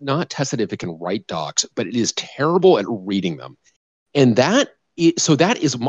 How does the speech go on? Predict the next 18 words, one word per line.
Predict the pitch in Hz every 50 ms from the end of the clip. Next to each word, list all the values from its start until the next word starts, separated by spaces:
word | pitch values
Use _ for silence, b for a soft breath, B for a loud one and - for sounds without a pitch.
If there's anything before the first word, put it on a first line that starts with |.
| - _
a | 117
kind | 107 - - - 139 131
of | 127 113
my | 104 95 87
key | - - - - - 131 139 147 156 165 165 _ _
question | - - - 95 90 - - - - 85 85 80 76 - _
is | - 104 98 92 90 87 - - - -
how | - - - - - 123 131 143 160 156 - -
it, | 123 131 -
and | - 131 120 117 -
can | - - - - 160 165 180
we | 190 190
improve | 175 151 123 - - _ 139 131 110
it | 107 - -
on | 92 95 95 95
that | 92 90 87 - -
axis? | 92 85 80 - - - - - -
Because | - 143 123 - 123 117 107 -